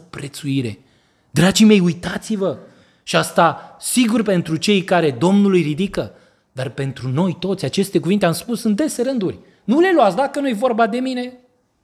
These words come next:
lasă-le, nu mă interesează. Nu, dragii mei, noi toți ar trebui să avem înaintea ochilor noștri, uitați-vă, acest teren care este terenul familiei noastre.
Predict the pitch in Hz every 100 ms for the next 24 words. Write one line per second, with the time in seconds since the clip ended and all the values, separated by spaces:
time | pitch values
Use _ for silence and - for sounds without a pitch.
0 | _ 156 190 180 127 110 165 208 180 143
1 | 117 120 95 95 _ _ _ _ _ _
2 | 156 190 202 208 - 170 143 101 _ _
3 | _ _ _ _ - 143 190 185 - 196
4 | 196 175 156 151 151 156 147 131 127 185
5 | 175 156 160 151 139 147 131 127 139 135
6 | - 113 151 156 143 123 - - _ _
7 | - 120 - 175 170 - _ _ _ _
8 | - 120 139 135 104 - _ - 123 127
9 | - 117 - 110 123 117 107 117 110 104
10 | 101 104 98 - _